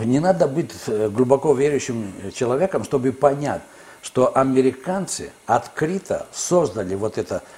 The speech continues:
надо оторвать от России любые кусочки там, а Украина это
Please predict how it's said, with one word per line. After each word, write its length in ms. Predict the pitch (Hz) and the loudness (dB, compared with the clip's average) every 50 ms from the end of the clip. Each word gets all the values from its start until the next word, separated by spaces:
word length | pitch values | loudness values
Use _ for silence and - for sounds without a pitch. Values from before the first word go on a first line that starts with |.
| - - | -10 -4
надо 340 | 113 147 165 156 131 139 127 | -2 0 0 2 4 2 2
оторвать 800 | - - - 123 131 - - 143 139 143 123 156 156 139 - - | 2 2 2 2 2 2 2 2 2 2 2 2 2 2 0 -2
от 140 | 110 - 117 | -8 -6 -6
России 380 | 113 113 - - 131 120 110 | -8 -6 -6 -4 -4 -4 -4
любые 480 | 107 117 139 143 131 117 160 151 135 117 | -4 -4 -4 -4 -4 -4 -4 -2 -2 -2
кусочки 600 | - - 135 131 - 139 117 101 - - - - | -2 -2 -2 0 0 0 -2 -2 -4 -8 -10 -6
там, 240 | - 95 92 104 117 | -4 -4 -2 0 2
а 80 | 131 | 2
Украина 500 | 139 120 - 139 139 135 139 147 139 135 | 2 2 2 2 4 4 4 2 2 0
это 300 | 120 120 120 - 123 - | 0 -2 -2 -2 -4 -6